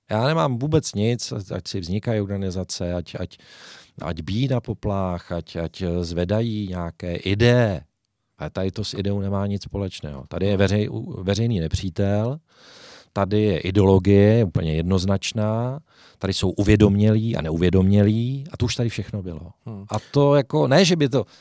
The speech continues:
Speaker 1: takhle špatně, já říkám svůj názor,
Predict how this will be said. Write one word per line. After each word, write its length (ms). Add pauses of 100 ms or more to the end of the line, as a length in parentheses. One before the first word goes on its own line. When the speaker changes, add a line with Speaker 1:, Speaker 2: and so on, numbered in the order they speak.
(140)
Speaker 1:
takhle 240
špatně, 420
já 160
říkám 480 (720)
svůj 320
názor, 720